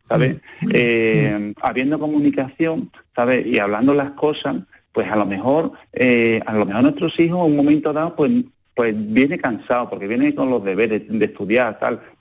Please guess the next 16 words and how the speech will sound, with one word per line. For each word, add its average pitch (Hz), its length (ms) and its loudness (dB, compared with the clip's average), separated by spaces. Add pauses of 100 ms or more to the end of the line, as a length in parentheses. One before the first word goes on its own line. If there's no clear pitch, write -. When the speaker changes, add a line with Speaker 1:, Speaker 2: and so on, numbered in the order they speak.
(180)
Speaker 1:
y, 123 100 -2
y, 104 880 2
y 110 320 4
deja 131 240 0
la 156 100 0
habitación. 147 720 0 (340)
Bueno, 113 220 2
pues 107 160 2
ya 107 80 2
lo 127 120 0
recogerá 120 580 -4 (560)
al 104 180 -2
día 117 280 2
siguiente. 101 420 0
No 98 60 2
Speaker 2:
Claro. 151 140 6